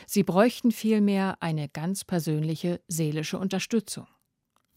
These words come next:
Der Kirchenlehrer Augustinus geht wenig später im fünften Jahrhundert noch weiter. Er sieht das Verbrechen als Krankheit, die den an sich guten Christenmenschen befällt. Der müsse also vor allem seine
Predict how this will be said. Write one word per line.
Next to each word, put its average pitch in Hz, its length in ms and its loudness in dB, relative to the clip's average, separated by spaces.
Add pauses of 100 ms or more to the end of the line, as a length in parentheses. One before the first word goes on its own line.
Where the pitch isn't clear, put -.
(460)
Der 185 80 0
Kirchenlehrer 180 720 4
Augustinus 170 920 0
geht 151 220 -6
wenig 151 280 -6
später 190 440 2
im 147 100 -4
fünften 165 380 -2
Jahrhundert 156 580 -2
noch 180 180 -4
weiter. 196 440 2 (520)
Er 233 220 4
sieht 208 480 -2
das 151 180 -8
Verbrechen 160 720 -4
als 170 340 -6
Krankheit, 180 680 2 (420)
die 175 140 2
den 165 240 4
an 151 160 -2
sich 156 220 -4
guten 226 340 2
Christenmenschen 170 880 -4
befällt. 160 520 -10 (680)
Der 165 160 4
müsse 226 300 4
also 196 200 0
vor 160 220 -6
allem 190 380 2
seine 156 420 0